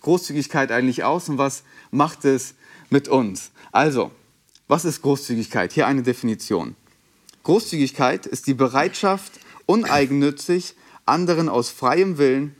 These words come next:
und meist mit positiver Absicht unübliche materielle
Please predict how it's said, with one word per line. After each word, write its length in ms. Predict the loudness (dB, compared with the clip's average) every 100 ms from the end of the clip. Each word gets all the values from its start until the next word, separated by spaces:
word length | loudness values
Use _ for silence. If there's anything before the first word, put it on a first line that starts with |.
| _ -6
und 160 | -4 0
meist 340 | 2 2 -2
mit 220 | -6 -6
positiver 640 | 0 0 0 -4 -2 0 0
Absicht 560 | -2 -2 -2 -2 -8 _ _ 0
unübliche 760 | 0 0 -4 0 0 2 2
materielle 680 | 0 -2 -2 0 2 0 -2